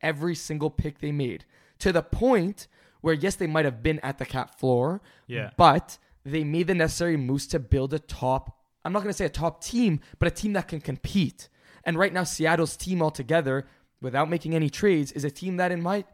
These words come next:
Speaker 1: in my opinion, could be a bottom ten team in the league easily.
Speaker 2: Look, obviously, like, general managers learn from their mistakes, so it's harder for Seattle to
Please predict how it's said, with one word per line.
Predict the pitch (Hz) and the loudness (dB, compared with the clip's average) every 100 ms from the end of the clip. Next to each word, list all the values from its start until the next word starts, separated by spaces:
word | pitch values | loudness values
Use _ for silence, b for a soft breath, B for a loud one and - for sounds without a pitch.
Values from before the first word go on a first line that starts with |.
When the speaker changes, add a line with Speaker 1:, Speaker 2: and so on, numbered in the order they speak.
| - | -8
Speaker 1:
in | 160 | -2
my | 170 | 0
opinion, | 190 - 220 170 | 0 0 -2 -4
could | 170 | -4
be | 160 | -2
a | 151 | -2
bottom | 110 131 151 180 156 _ b - | -2 -2 -2 -4 -6 _ b -4
ten | 185 | -2
team | 170 175 185 | -2 -2 0
in | |
the | 170 | 2
league | 190 214 113 - | 0 -4 -6 -6
easily. | 220 165 135 127 156 _ _ _ _ _ _ _ _ _ - | -4 -2 -4 -8 -12 _ _ _ _ _ _ _ _ _ -8
Speaker 2:
Look, | 131 117 | -6 -2
obviously, | 120 131 - 151 143 135 - _ _ _ _ _ _ _ _ _ _ _ _ _ _ _ _ - | -2 -2 -4 -4 -4 -4 -12 _ _ _ _ _ _ _ _ _ _ _ _ _ _ _ _ -14
like, | 131 113 | -10 -8
general | 117 123 120 | -4 -4 -2
managers | 110 117 120 117 | -2 -2 -4 -8
learn | 107 104 | -8 -8
from | 113 113 | -8 -8
their | 104 | -8
mistakes, | 101 - 110 - - | -8 -6 -6 -6 -8
so | |
it's | 107 | -12
harder | - 113 110 | -6 -4 -4
for | - | -6
Seattle | 110 - 104 104 107 | -12 -6 -4 -2 -4
to | 110 - 104 98 | -8 -6 -6 -6